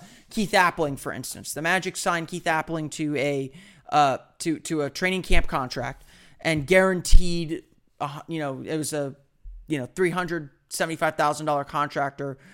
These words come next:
whatever, whatever the final amount was, seven hundred fifty or whatever, the seven hundred fifty thousand dollar contract, you know, one mil-, let's, let's, let's keep it simple. They,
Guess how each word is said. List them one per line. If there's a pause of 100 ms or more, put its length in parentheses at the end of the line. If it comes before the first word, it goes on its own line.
(200)
whatever,
whatever
the
final
amount
was,
seven
hundred
fifty
or
whatever,
the
seven
hundred
fifty
thousand
dollar
contract,
you
know,
one
mil-,
let's, (260)
let's,
let's
keep
it
simple. (480)
They,